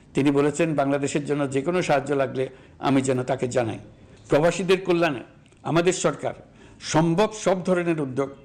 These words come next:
গ্রহণ করে যাচ্ছে। আপনারা জানেন, মালয়েশিয়ার প্রধানমন্ত্রী আনোয়ার ইব্রাহিম সম্প্রতি বাংলাদেশ সফর করেছেন। আঠারো হাজার বাংলাদেশি, যারা সব ধরনের আনুষ্ঠানিকতা মেনে চলার পরেও স্বৈরাচারী সরকারের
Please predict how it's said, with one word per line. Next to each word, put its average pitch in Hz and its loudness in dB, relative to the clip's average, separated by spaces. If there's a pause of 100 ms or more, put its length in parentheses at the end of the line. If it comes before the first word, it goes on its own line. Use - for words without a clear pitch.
গ্রহণ 139 2
করে 123 -2
যাচ্ছে। - -8 (520)
আপনারা 147 2
জানেন, 147 -2 (440)
মালয়েশিয়ার 143 0
প্রধানমন্ত্রী 151 -2
আনোয়ার 139 0
ইব্রাহিম 143 -2
সম্প্রতি 139 -4
বাংলাদেশ 135 -2
সফর 156 -2
করেছেন। 160 -2 (640)
আঠারো 175 2
হাজার 170 2
বাংলাদেশি, 139 -2 (420)
যারা 139 2
সব 185 0
ধরনের 175 0
আনুষ্ঠানিকতা 156 -4
মেনে 135 -2
চলার 139 0
পরেও 135 -2 (420)
স্বৈরাচারী 147 0
সরকারের 143 -4